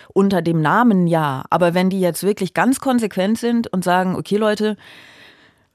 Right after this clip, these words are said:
wir sind eine wirklich große Bewegung, wir können sozusagen nicht, nicht f-, für alles verantwortlich sein, was jemand anders postet. Wir sehen aber, was der postet und, oder was diese, ne? Und in dem Moment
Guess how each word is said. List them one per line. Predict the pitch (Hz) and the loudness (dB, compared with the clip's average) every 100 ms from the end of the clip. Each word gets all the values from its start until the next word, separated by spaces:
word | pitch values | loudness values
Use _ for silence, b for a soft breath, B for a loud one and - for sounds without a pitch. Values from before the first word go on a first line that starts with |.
| _ _ | _ _
wir | 214 | 0
sind | 202 226 | 4 4
eine | 190 190 185 | 4 2 0
wirklich | 190 190 | -4 -4
große | 160 240 247 | 0 0 2
Bewegung, | 208 190 214 240 254 233 | 0 0 0 2 2 0
wir | - 196 | -2 -2
können | 202 220 | 2 2
sozusagen | 202 190 196 196 196 | 0 -4 0 0 2
nicht, | 196 202 - - | 2 0 -4 -6
nicht | 185 190 - - | -6 -6 -10 -16
f-, | - - - | -18 -18 -16
für | - 202 - | -4 0 2
alles | 214 220 | 2 0
verantwortlich | 208 190 214 - 202 202 196 - | 0 0 0 0 -2 0 -4 -2
sein, | 190 190 202 185 | 0 2 2 -2
was | 185 | -2
jemand | 208 190 185 - | -2 0 0 0
anders | 190 190 - | 0 -2 -2
postet. | 202 226 - 214 | -2 -2 0 -2
Wir | 175 175 | 0 2
sehen | 190 247 | 4 2
aber, | 214 185 | 2 0
was | 185 | 0
der | 196 180 | -4 -6
postet | 190 196 - 196 - | -2 -4 -2 -6 -4
und, | 185 185 - | -2 -2 -2
oder | 175 165 | -2 0
was | 175 | -2
diese, | - 175 170 160 | -6 -4 -4 -6
ne? | - 214 262 - B B - | -6 -6 -6 -12 B B -2
Und | 190 185 | 0 2
in | 202 | 4
dem | 220 233 | 6 6
Moment | 220 196 196 196 - | 6 4 2 0 -4